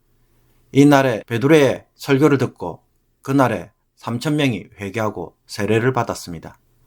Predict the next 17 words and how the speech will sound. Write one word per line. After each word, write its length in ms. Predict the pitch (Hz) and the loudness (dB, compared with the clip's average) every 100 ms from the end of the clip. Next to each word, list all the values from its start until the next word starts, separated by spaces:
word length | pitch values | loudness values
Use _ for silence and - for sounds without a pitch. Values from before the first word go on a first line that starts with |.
| _ _ _ _ _ _ | _ _ _ _ _ _
오순절 480 | - 117 147 139 131 | 0 4 6 6 6
강림 340 | 120 110 131 143 | 0 -2 0 0
사건과 640 | 131 - 123 98 82 - - | -4 -2 0 0 -2 -8 -8
베드로의 360 | 107 135 143 | -2 2 2
설교를 440 | - 143 135 143 139 | 0 -4 -4 -4 -4
통해 320 | 123 95 - _ _ _ _ | -8 -8 -10 _ _ _ _
세워진 500 | _ 175 151 127 110 104 | _ 0 2 2 -2 -4
이 160 | 135 - | -6 -6
예루살렘 520 | 104 127 135 123 139 | -8 -6 -6 -6 -6
교회는 320 | 101 87 82 _ _ _ _ _ | -10 -12 -16 _ _ _ _ _
날마다 400 | - 113 123 117 | -4 2 2 2
성전에 420 | 95 - 110 131 131 | -4 -8 -6 -2 -2
모이기를 460 | 113 143 123 101 | 0 -2 -2 -8
힘쓰고 580 | - 147 135 123 85 - _ _ _ _ _ _ | -10 -12 -12 -14 -14 -16 _ _ _ _ _ _
사도들의 580 | _ - 123 135 143 110 | _ -8 -4 -2 -2 -4
가르침을 520 | - 104 127 - 98 | -4 -8 -8 -12 -12
받으며 420 | 110 113 90 78 | -10 -10 -10 -14